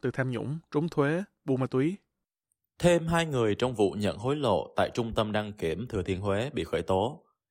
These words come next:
Speaker 2: Viện Kiểm sát Nhân dân tỉnh Thừa Thiên Huế vào ngày mười sáu tháng tư cho biết, vừa ra quyết định khởi tố bị can, lệnh bắt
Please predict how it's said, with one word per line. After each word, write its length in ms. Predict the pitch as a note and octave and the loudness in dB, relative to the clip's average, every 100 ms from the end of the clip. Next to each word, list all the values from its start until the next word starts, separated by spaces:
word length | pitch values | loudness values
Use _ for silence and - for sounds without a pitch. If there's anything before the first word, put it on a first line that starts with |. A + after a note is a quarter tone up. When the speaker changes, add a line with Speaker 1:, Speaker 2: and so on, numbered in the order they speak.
| _ _ - | _ _ -4
Speaker 2:
Viện 220 | G#2+ F#2 | -2 0
Kiểm 160 | G3+ | 0
sát 120 | - E3 | 0 -2
Nhân 220 | D3 A#2 | -2 0
dân 180 | A2 G2 | 0 0
tỉnh 240 | F2 A2+ | -2 -2
Thừa 160 | A#2+ F2+ | -2 0
Thiên 200 | G#2 F#2+ | 0 0
Huế 360 | G#2 G2+ C#3 E3 | 0 0 -2 -2
vào 120 | A2 | -2
ngày 100 | F#2 | -2
mười 120 | F2 | -4
sáu 120 | G#2 | -4
tháng 160 | G#2+ A2+ | -4 -2
tư 240 | A2 G2 F2+ | 0 0 0
cho 120 | G2 | -2
biết, 200 | G#2 D#3+ - _ _ _ - | 0 0 -4 _ _ _ 0
vừa 120 | G#2+ | 2
ra 160 | G#2 B2+ | 4 2
quyết 160 | C3+ | 2
định 180 | G#3 A#2 | 0 0
khởi 160 | - F#2+ | 2 2
tố 200 | G2+ A#2 | 4 2
bị 120 | A2 | 0
can, 360 | E2 G2 F#2+ F2 - _ _ | 0 2 2 -2 -10 _ _
lệnh 240 | G2+ G2+ | 0 0
bắt 140 | G#2+ | 0